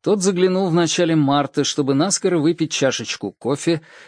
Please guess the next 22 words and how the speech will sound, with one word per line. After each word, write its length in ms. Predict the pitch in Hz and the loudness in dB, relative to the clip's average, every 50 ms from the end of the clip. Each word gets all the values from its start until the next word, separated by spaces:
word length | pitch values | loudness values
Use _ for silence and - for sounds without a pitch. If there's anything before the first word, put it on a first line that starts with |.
| _ | _
и 100 | - - | -4 0
рассказать 520 | 131 139 139 - - 160 160 202 214 202 - | 0 2 2 2 0 0 0 0 -2 -2 -2
несколько 580 | 170 185 233 240 - - - 202 196 190 202 | -2 -2 -2 -2 -2 -2 -2 -4 -2 -2 -2
занимательных 960 | 185 160 160 165 160 156 151 147 147 190 226 - - 180 170 170 160 151 - | 0 2 2 2 4 4 2 2 0 -2 -4 -4 -4 -4 -2 -2 -2 -2 -2
историй 600 | 156 139 - - - - 156 151 143 135 123 113 | -2 0 0 -2 -2 0 0 2 2 2 2 0
о 60 | 110 | 0
своих 380 | - - 120 113 120 127 - - | -2 -2 -2 -2 -2 -2 -2 -2
неожиданных 580 | 127 120 113 110 107 147 190 180 175 170 - - | -2 -2 -2 -2 -4 -4 -2 -2 -2 -2 -2 -2
визитах 540 | 135 127 117 110 135 170 156 160 - - | -2 -2 0 0 0 0 0 -2 -2 0
в 20 | 147 | 0
ночные 460 | 131 123 120 - - 139 123 113 98 | 0 0 0 -2 -2 -2 -2 -2 -4
клубы 500 | - - 131 165 185 170 151 156 147 151 - - - - | -6 -2 -2 0 0 2 2 0 0 -2 -6 -18 -12 -6
с 120 | - - | -6 -4
предъявлением 800 | - - 170 160 147 147 156 156 143 160 190 208 202 196 175 143 | 0 2 2 2 4 4 2 2 2 2 0 0 2 2 0 0
жетона 400 | 117 131 120 - 160 156 151 139 | 0 -2 -4 -2 0 0 0 0
сотрудника 640 | - - 120 107 - 117 127 135 131 127 - - | 0 -2 -4 -4 -4 -6 -6 -4 -4 -4 -6 -6
Ф 140 | 117 - - 120 113 | -8 -6 -4 -6 -4
Б 200 | 104 104 110 98 | -4 -4 -4 -4
Р. 200 | 90 - 55 - - - _ _ _ _ _ _ _ _ _ _ _ _ _ _ _ _ _ | -4 -8 -10 -14 -18 -20 _ _ _ _ _ _ _ _ _ _ _ _ _ _ _ _ _
В 120 | - - | -18 -4
конце 380 | - 131 131 131 - - 143 131 | -2 -2 0 0 0 0 2 0
апреля 600 | 120 117 - 113 113 117 127 139 151 160 156 - | 0 -2 -2 -4 -2 -2 0 0 0 -2 -4 -6